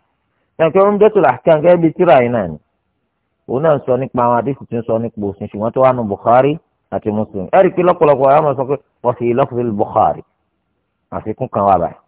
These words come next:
"Wa inda Muslim." Àfikún kan wà báyìí. Àmánà ni. Tó bó ti yẹ kó jẹ́, ìyẹn ni pé tírà méjèèjì ń bẹ wájú ẹ̀.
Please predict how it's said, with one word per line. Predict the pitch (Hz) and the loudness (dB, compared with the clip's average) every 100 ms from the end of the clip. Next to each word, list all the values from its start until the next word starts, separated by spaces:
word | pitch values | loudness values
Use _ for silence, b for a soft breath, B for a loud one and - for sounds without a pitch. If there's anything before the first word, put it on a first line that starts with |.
| _ _ _ _ - | _ _ _ _ -2
"Wa | 113 | 0
inda | 135 156 143 | 0 2 2
Muslim." | 143 151 - 90 65 - | 2 0 -2 -10 -10 -12
Àfikún | 95 107 110 135 | -10 -8 -8 -6
kan | 113 | -2
wà | 110 92 | -2 -2
báyìí. | 90 | -4
Àmánà | 104 101 107 131 131 120 | -8 -8 -4 -2 -2 -4
ni. | 98 - _ _ _ _ _ _ _ _ _ _ _ | -10 -18 _ _ _ _ _ _ _ _ _ _ _
Tó | - | -4
bó | 110 151 | -2 -2
ti | 98 | -4
yẹ | 101 | -8
kó | 95 107 | -8 -8
jẹ́, | 95 104 | -6 -6
ìyẹn | 120 | -6
ni | 139 | -8
pé | 165 | -8
tírà | - 165 | -2 0
méjèèjì | 127 131 135 104 | 0 -4 -6 -6
ń | 98 | -6
bẹ | 95 | -4
wájú | 98 101 87 | -2 -2 -4
ẹ̀. | 95 | -6